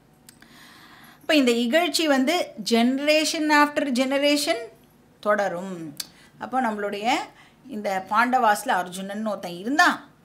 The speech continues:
அவன் வந்து இந்த மாதிரி war சமயத்துல பயந்து போய் புறமுதுகிட்டு ஓடிட்டான்.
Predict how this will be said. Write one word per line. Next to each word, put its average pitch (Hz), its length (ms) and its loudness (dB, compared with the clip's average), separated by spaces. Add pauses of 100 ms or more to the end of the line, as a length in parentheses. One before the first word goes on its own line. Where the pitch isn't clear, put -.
(400)
அவன் 214 240 -6
வந்து 208 240 -4
இந்த 185 200 -6
மாதிரி 202 280 -4
war 208 480 2
சமயத்துல 214 540 -4
பயந்து 220 440 -4
போய் 220 540 -6 (340)
புறமுதுகிட்டு 220 1080 -2
ஓடிட்டான். 196 960 -2